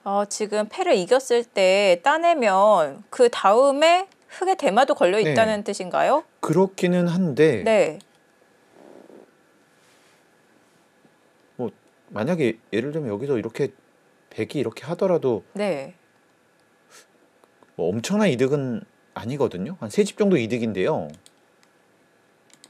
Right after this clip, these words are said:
Speaker 2: 지금 계산해서 지금 이길 수 있었는데 엄청난 변화 만들어냅니다.
Speaker 1: 참 강동윤 선수는 일단 생각하는 발상부터가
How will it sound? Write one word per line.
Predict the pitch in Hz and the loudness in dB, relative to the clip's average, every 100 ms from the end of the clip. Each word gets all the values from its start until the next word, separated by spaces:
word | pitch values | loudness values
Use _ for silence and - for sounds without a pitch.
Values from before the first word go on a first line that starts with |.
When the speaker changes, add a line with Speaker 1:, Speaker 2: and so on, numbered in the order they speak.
| _ _ _ _ _ _ _ _ - | _ _ _ _ _ _ _ _ -20
Speaker 2:
지금 | - - | -16 -12
계산해서 | 104 101 156 165 151 147 | -10 -8 -4 -4 -2 -4
지금 | 117 110 123 127 - _ _ _ _ _ _ _ _ _ _ _ _ _ _ _ _ | -4 -6 -6 -6 -14 _ _ _ _ _ _ _ _ _ _ _ _ _ _ _ _
이길 | - 120 147 | -10 -4 -4
수 | 127 | -4
있었는데 | 113 127 107 135 107 80 78 _ _ _ _ _ _ _ _ _ _ _ _ _ _ _ - - | -2 -2 2 0 0 -4 -18 _ _ _ _ _ _ _ _ _ _ _ _ _ _ _ -20 -20
엄청난 | 95 92 - 147 131 | -16 -14 -8 -6 -4
변화 | 131 | -4
만들어냅니다. | 110 90 101 127 95 117 104 117 175 - - _ - | -4 -4 -4 -4 -4 -6 -4 -6 -8 -20 -20 _ -18
Speaker 1:
참 | - 202 190 | -12 -10 -10
강동윤 | - 175 165 180 190 | -10 -8 -6 -8 -6
선수는 | 190 185 185 175 175 180 165 | -8 -8 -8 -8 -6 -8 -8
일단 | 190 196 190 175 180 180 | -10 -6 -2 0 -2 -4
생각하는 | 294 311 320 277 220 202 | -4 -4 -2 -2 0 -2
발상부터가 | - 165 170 302 247 190 - 196 165 165 202 185 160 | 0 0 2 -2 -2 -6 2 2 6 4 6 4 2